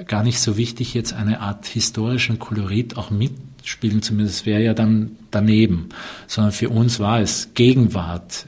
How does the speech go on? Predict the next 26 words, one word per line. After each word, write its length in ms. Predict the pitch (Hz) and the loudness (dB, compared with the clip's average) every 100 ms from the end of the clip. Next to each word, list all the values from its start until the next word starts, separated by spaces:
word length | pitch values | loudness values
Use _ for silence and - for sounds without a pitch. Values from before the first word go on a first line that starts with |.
| - | -18
während 580 | 95 95 98 92 101 - | -16 -8 -6 -4 -4 -4
des 80 | - | -8
Spiels. 520 | - 110 104 95 - | -4 -2 -2 -2 -6
Und 160 | 101 | -8
ich 100 | 98 | -8
glaube, 280 | - 104 107 | -4 -4 -4
auch 160 | 113 113 | -6 -2
ein 180 | 107 - | -4 -2
Teil 500 | 98 101 117 123 120 - - - - - - - _ - - _ _ - _ _ _ _ | -2 2 4 2 0 -10 -16 -18 -20 -20 -20 -20 _ -20 -20 _ _ -20 _ _ _ _
seiner 460 | - 110 104 107 98 95 104 | -6 0 2 2 0 -4 2
Wirkung 640 | 120 143 - 139 143 139 | 4 4 4 4 4 -2
hat 380 | 104 107 123 139 | -2 -2 0 0
der 80 | 120 | 0
Film 320 | - 127 127 | -2 -2 0
schon 500 | - 120 120 107 - | 0 2 2 0 -4
da 320 | 107 120 120 - - | -4 -4 -6 -14 -18
raus, 720 | - - 107 92 107 139 - | -12 -8 -6 -2 0 0 -2
dass 160 | - 117 | -4 -2
man 100 | 120 | 0
sagt, 260 | 113 - - | -2 -4 -6
das 140 | - | -6
ist 320 | - 120 - | -6 -6 -2
jetzt 240 | 123 - 120 | -4 -2 0
nicht 260 | 123 120 | -2 -2
so 300 | - 120 110 - - - _ _ - | -4 -2 -4 -6 -20 -20 _ _ -4
patiniert, 1120 | 107 104 - 110 110 131 180 113 - - | -2 -2 0 2 4 6 6 4 0 -10